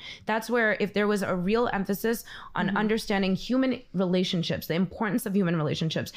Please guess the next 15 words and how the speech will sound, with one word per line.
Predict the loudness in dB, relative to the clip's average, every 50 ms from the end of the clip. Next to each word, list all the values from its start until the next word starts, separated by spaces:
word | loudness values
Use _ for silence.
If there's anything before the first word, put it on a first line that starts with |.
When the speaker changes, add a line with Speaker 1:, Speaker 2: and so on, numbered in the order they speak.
| -12 -14 -14 -10 -4
Speaker 1:
the | 0 2
mental | 2 4 4 2 2 0 0
component | 0 0 0 2 0 0 2 2 0
of | 0 0
it, | 0 -2 -2 -4 -6 -14 -20 -20 -18 -8 -2
um, | 0 2 2 2 2 0 0 -2 -2
all | 0 0 2 2 2
of | 2 2
that, | 0 0 0 0 -2
that | -2 -2
communication | 0 2 2 2 2 2 2 2 0 0 0 0 0 0 0 -2 -2 -4 -10 -20 -10 -4
between | -4 -2 -2 0 2 2 2 2
two | 2 2 0 2
people | 2 0 0 0 0 0
before | 0 -2 -2 -2 0 0 2 2 2 2